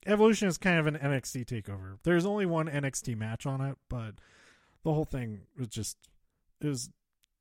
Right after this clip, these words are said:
clearly N X T. Anyway, as far as production, quality, design, all of that,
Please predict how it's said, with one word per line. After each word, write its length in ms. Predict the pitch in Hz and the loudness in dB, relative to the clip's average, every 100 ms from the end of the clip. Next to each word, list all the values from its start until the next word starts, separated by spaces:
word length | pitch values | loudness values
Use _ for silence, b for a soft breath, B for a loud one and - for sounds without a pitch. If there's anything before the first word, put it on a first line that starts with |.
| _ _ - | _ _ -4
clearly 380 | 165 135 110 | -2 0 -2
N 100 | 107 | -4
X 180 | 90 - | -8 -10
T. 180 | - - b b b - | -12 -12 b b b -4
Anyway, 480 | 185 196 156 107 95 139 _ _ | 4 8 8 8 0 -10 _ _
as 80 | 147 | 4
far 160 | 175 156 | 8 8
as 80 | |
production, 420 | 143 147 135 - 135 | 8 6 4 2 4
quality, 420 | 143 131 123 120 | 6 6 4 0
design, 480 | 117 123 120 110 110 | 0 0 2 0 -2
all 220 | 113 107 | -4 -4
of 60 | 104 | -6
that, 180 | 98 | -8